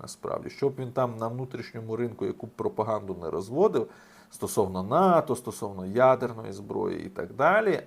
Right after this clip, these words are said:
ем, це психологічні трюки. Психологічні трюки, які впливають на ситий Захід, який боїться ескалації. І якраз, як правильно генерал Брідлов наголошує, що Захід так боявся ескалації,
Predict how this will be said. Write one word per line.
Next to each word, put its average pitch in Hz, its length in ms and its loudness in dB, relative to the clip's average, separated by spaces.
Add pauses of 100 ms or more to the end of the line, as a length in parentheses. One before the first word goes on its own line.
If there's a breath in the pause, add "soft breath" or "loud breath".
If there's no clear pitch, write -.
ем, 50 100 -6 (640)
це 147 140 -2
психологічні 143 760 -4
трюки. 147 440 -2 (880)
Психологічні 127 680 -4
трюки, 156 480 -2 (380 loud breath)
які 147 580 -2
впливають 127 760 6
на 117 120 -2
ситий 117 460 -2
Захід, 143 520 8 (360 soft breath)
який 156 260 -2
боїться 147 540 2
ескалації. 117 920 2
І 107 60 -4
якраз, 131 580 6
як 120 180 4
правильно 120 420 6
генерал 113 400 2
Брідлов 113 420 -2
наголошує, 120 1000 2
що - 240 -4
Захід 113 500 8
так 117 240 8
боявся 107 480 0
ескалації, 196 840 -2